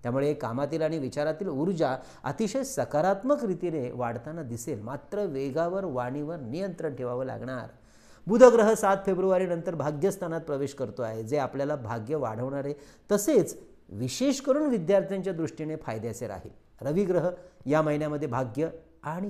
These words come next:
कर्मस्थानातून नवव्या आणि दहाव्या घरातून चांगली साथ देतो आहे. तर नेहमीप्रमाणे राहू राशीला बारावा आणि केतू राशीला सहाव्या घरातून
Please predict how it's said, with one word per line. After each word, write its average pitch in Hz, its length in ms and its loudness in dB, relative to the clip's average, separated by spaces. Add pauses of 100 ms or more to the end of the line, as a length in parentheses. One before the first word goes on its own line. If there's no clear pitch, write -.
(220)
कर्मस्थानातून 143 760 -2
नवव्या 131 400 -4
आणि 185 140 -6
दहाव्या 127 340 -2
घरातून 117 420 -8 (480)
चांगली 151 340 -2
साथ 151 220 -2
देतो 117 320 -6
आहे. - 300 -12 (260)
तर 214 80 0
नेहमीप्रमाणे 226 640 4
राहू 180 280 4
राशीला 170 380 2
बारावा 143 460 0 (680)
आणि 120 180 -4
केतू 131 560 -4
राशीला 127 400 -6
सहाव्या 113 400 -4
घरातून 131 420 -4